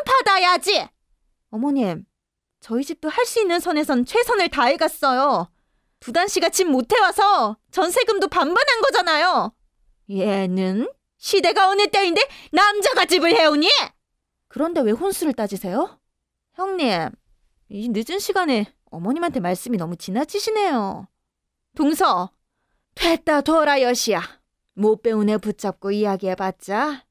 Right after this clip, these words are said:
네 입만 아프다. 어머님, 제가 다음 주 주말에 스파 예약해 놓을게요. 어머,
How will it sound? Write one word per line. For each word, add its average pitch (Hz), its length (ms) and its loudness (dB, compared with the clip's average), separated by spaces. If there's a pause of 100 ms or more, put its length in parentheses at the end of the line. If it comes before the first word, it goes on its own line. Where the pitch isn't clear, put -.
(140)
네 311 260 0
입만 302 320 0
아프다. 262 600 -4 (680)
어머님, 311 680 -2 (340)
제가 214 240 -4
다음 247 240 -2
주 311 100 -8
주말에 269 480 0
스파 415 320 -2
예약해 262 380 0
놓을게요. 220 680 -2 (580)
어머, 180 360 -8